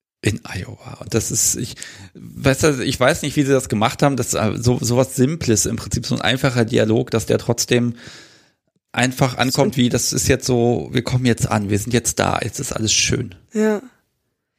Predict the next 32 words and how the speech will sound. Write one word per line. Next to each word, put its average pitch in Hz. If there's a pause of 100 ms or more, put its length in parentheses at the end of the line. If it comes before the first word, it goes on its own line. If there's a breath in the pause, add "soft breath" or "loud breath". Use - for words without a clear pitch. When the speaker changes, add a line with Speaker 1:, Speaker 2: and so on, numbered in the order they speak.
(340 loud breath)
Speaker 2:
Ja, 247
es 339
ist 302
auch 302
wirklich 311
s-, -
ja, 269
eben, 247
wir 233
kommen 285
jetzt -
an, 269
es 240
ist -
halt 254
was 254
passiert, 285
das 240
Eis 240
ist 247
gebrochen, 240
jetzt 226
irgendwie, 226
das 226
ist 247
jetzt, -
zwischen -
uns 285
ist -
jetzt 262
alles 254
geklärt. -